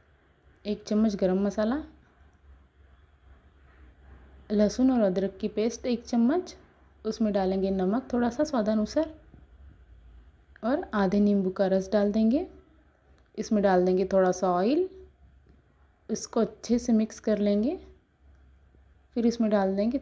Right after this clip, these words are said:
थोड़ा सा पानी, एक से दो चम्मच। पानी डालने से मसाला अच्छे से कोट होता है फ़िश को। ये मसाला बन के तैयार है। अब हम इसको फ़िश को अच्छे से लगा लेंगे। यहाँ पे मैं मसाले को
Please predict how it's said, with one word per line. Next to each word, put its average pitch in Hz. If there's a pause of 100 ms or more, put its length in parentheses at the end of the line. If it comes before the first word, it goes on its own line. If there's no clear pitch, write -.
थोड़ा 202
सा 208
पानी, 208 (1080)
एक 208
से -
दो 190
चम्मच। 208 (840)
पानी 208
डालने 208
से 302
मसाला 240
अच्छे 226
से 220
कोट 190
होता 190
है 208
फ़िश 208
को। - (720)
ये 226
मसाला 202
बन 196
के 202
तैयार 185
है। 269 (180)
अब 202
हम 208
इसको 277 (280)
फ़िश -
को - (140)
अच्छे 240
से 226
लगा 185
लेंगे। 214 (1800)
यहाँ 208
पे 208
मैं 208
मसाले 196
को 294